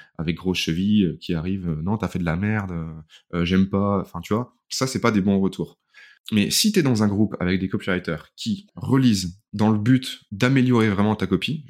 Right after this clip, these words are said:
en faisant des suggestions, c'est là que tu vas te rendre compte que, eh ben, il y a plein de trucs, il y a plein de trucs que tu dis, «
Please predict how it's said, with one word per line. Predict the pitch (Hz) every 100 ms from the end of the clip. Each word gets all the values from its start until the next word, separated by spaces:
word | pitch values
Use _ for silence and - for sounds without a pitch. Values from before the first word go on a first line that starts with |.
| -
en |
faisant | 92 107 101
des | 85
suggestions, | - 123 104 104 123 151 -
c'est | - 110
là |
que | 156
tu | 98
vas | 90
te | -
rendre | 113 120
compte | 120 143 - _ -
que, | 110 131 -
eh | 87
ben, | 87 87
il | 87
y |
a | - -
plein | 139 135
de | 120
trucs, | - 113 - - _ -
il |
y | 92
a |
plein | - 131
de | 131
trucs | 139 -
que | 98
tu | 95
dis, « | 98 95 -